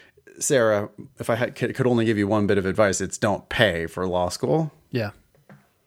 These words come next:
Speaker 1: Um, because it, this sounds like I would, I would give you fifty fifty that this is gonna be a total fail. Like, I just, it seems li-,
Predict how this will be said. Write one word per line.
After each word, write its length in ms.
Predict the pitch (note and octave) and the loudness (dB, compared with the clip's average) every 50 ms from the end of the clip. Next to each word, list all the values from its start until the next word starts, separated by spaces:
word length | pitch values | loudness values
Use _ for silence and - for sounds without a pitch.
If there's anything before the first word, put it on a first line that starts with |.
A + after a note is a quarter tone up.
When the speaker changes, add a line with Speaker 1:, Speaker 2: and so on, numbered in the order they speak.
| _ _ _ _ _ _ _ _ - - _ - - _ _ _ _ - | _ _ _ _ _ _ _ _ -20 -20 _ -20 -20 _ _ _ _ 0
Speaker 1:
Um, 440 | B2 A#2 A#2 A2 G#2 G#2 F#2+ - - _ - | 2 4 4 2 2 0 -2 -6 -10 _ -2
because 380 | A2+ B2 - B2+ A#2+ G#2 F#2 F#2 - - _ _ _ - - - - | -2 2 4 4 4 4 0 -4 -8 -14 _ _ _ -20 -20 -14 -10
it, 200 | B2 A#2 G2 G#2+ | -8 -8 -2 0
this 160 | A#2 A2+ - | 0 2 4
sounds 360 | B2 A#2 A2+ A2+ A2+ A2 G2+ | 4 4 4 4 2 2 2
like 400 | G#2 G#2+ G#2 G#2 G2+ - - - - - G#2+ - | 2 2 2 2 0 -6 -12 -14 -10 -8 -8 -4
I 140 | F2 G#2 A2 | 0 0 2
would, 440 | G#2+ A2 G2+ F#2 A2+ - - G2 D#2+ | 2 2 0 -2 -8 -10 -10 -6 0
I 100 | F2+ A2 | 2 2
would 160 | A#2+ B2+ A#2+ A2 | 4 2 2 2
give 160 | C3 C3 A#2+ | 2 2 4
you 160 | B2 B2 A#2 | 2 2 2
fifty 300 | - - C#3 - - B2 | 2 0 0 0 -2 -2
fifty 340 | - - C3 C3 - D3 B2+ | 0 0 -2 0 0 0 2
that 180 | A2 A2 G2+ | 2 2 2
this 160 | - A2 - - | 2 0 0 -2
is 80 | G#2+ G2+ | 0 0
gonna 200 | A2 A2 G#2+ G2 | 2 0 2 0
be 120 | A2+ A2 | 0 0
a 60 | G2+ F#2 | 0 0
total 340 | - - A2 A2 G#2+ G#2+ | 0 0 2 2 2 0
fail. 460 | G#2 - G#2+ G#2 G#2+ A#2 B2+ C3+ B2+ - _ - | 0 0 2 2 2 2 0 -2 -6 -10 _ -4
Like, 380 | - G#2 G2 F#2 - - - - - - | -2 -2 -2 -2 -4 -10 -14 -12 -6 -2
I 140 | A2 A2 G#2+ | 0 0 0
just, 280 | G2 G#2 F#2 - - | 0 -2 -4 -4 -4
it 120 | - G#2+ - | -6 -4 0
seems 380 | - B2+ B2+ A#2+ A#2 A#2 G#2 F#2+ | 2 4 4 4 4 2 0 -2
li-, 80 | A2+ | -2